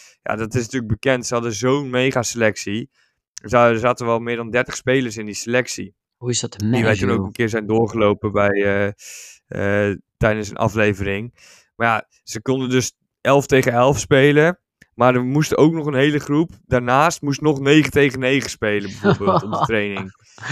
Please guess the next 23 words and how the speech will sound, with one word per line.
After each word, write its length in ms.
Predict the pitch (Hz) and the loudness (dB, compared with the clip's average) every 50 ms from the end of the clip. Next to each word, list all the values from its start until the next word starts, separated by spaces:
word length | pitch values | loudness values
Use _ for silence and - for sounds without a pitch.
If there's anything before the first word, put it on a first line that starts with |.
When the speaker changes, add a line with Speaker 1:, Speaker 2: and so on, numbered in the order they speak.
| 147 - - - | -4 -4 -6 -4
Speaker 2:
Ja. 520 | - 127 127 98 - - - 147 - - _ _ - | 0 2 2 2 2 2 0 0 -2 -4 _ _ -20
Speaker 1:
<laughs> 240 | - - - - - | -20 -20 -18 -8 -6
En 140 | 131 123 120 | -6 -4 -6
ze 100 | 113 - | -6 -10
konden 300 | - 147 147 143 139 143 | -10 -8 -6 -4 -4 -4
niet 140 | 143 151 160 | -2 -2 0
met 180 | 151 143 131 | 0 0 0
z'n 60 | - | 0
allen 260 | - - 139 151 151 139 | 0 2 4 6 6 4
in 80 | 131 | 4
de 100 | 127 120 | 2 -2
kleedkamer 720 | - - 143 143 151 143 - - 143 135 135 135 135 131 | 0 2 2 4 4 2 2 2 2 2 2 2 0 0
en 140 | 127 127 123 | 0 -2 -2
zo. 400 | 107 123 117 123 120 120 120 117 | 0 0 2 4 4 4 4 2
Dat 160 | 117 127 127 | 2 0 0
soort 120 | - 135 - | -2 -6 -2
verhalen 400 | - 120 113 117 123 123 120 117 | 2 4 6 6 6 6 4 2
hoor 140 | 113 113 | 2 0
je 60 | 113 113 | 0 -2
nu 100 | 110 110 | -2 -2
allemaal. 600 | 110 110 110 107 107 107 107 107 107 107 101 101 | -2 -2 -2 -2 -2 -2 0 0 0 0 -2 -4
En, 160 | 110 110 110 | -6 -6 -6
eh, 140 | 110 107 | -8 -8